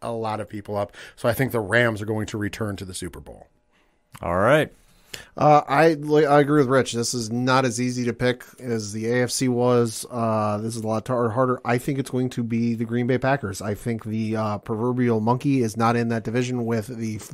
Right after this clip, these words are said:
Speaker 3: the San Francisco forty-niners. Uh, but I, you know, it's no disrespect to the other, other teams, uh, unless you're in the N F C East. Uh, you know, but I think the Packers just stand out above these other teams when it comes time to the playoffs because they have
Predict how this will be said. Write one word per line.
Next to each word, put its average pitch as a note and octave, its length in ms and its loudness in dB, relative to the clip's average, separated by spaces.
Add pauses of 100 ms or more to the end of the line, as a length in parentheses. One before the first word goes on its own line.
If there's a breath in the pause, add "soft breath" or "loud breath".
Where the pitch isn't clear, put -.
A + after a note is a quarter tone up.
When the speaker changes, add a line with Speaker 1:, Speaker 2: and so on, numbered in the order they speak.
Speaker 3:
the D#3 140 4
San D#3 260 4
Francisco C#3 400 2
forty-niners. C3 720 2 (420 loud breath)
Uh, A#2 360 4
but B2+ 280 0
I, B2+ 280 2
you C3+ 160 -2
know, A#2+ 340 2
it's A#2+ 240 -2
no C3 100 0
disrespect B2+ 440 -2
to A#2+ 80 -2
the A#2 120 0
other, A#2 200 0
other A#2+ 160 0
teams, F3+ 480 0 (320 loud breath)
uh, G#2 160 -2
unless G2+ 220 -2
you're G2+ 60 -4
in G2 60 -4
the G2+ 80 -4
N G2 80 -4
F F#2+ 60 -4
C G2+ 120 -2
East. F#3+ 260 2 (360 loud breath)
Uh, A2+ 420 4
you B2 160 0
know, B2 280 4
but C3 360 0
I C#3 120 6
think C#3+ 240 2
the C#3+ 60 0
Packers C#3 360 0
just B2+ 240 -4
stand B2+ 300 0
out B2 260 4
above A2+ 720 2 (100)
these A#2+ 280 0
other A#2 160 2
teams A#2+ 240 -2
when A#2 120 -2
it A#2+ 80 -6
comes A#2+ 240 0
time A2 320 -2
to B2 120 -2
the C3 100 -2
playoffs C3+ 380 4
because A2 260 -8
they A2+ 120 -4
have G#2 300 -6